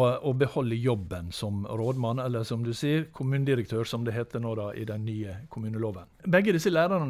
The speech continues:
vi har hørt fra disse to forskjellige spillene, de legger vekt på at det, det er veldig i samsvar med kompetansemålene i læreplanene. Det er vel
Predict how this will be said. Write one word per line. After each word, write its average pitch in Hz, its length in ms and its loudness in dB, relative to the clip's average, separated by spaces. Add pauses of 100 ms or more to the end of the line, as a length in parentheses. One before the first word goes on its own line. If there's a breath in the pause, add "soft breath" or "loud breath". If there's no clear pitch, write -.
vi 120 80 2
har 131 80 2
hørt 151 160 0
fra 107 160 -2
disse 120 160 -6
to 131 160 -8
forskjellige 120 320 -4
spillene, 123 400 -2
de 127 80 -2
legger 120 240 -2
vekt - 260 -8
på 101 140 -4
at - 160 -12
det, 123 140 0 (340)
det 117 300 -4
er 113 100 -2
veldig 123 240 -2
i 110 80 -6
samsvar 123 560 -2
med 104 160 -6
kompetansemålene 104 1400 -4 (160)
i 104 140 -6 (180)
læreplanene. 107 720 -8 (480 soft breath)
Det 156 320 0
er 185 80 0
vel 120 220 -2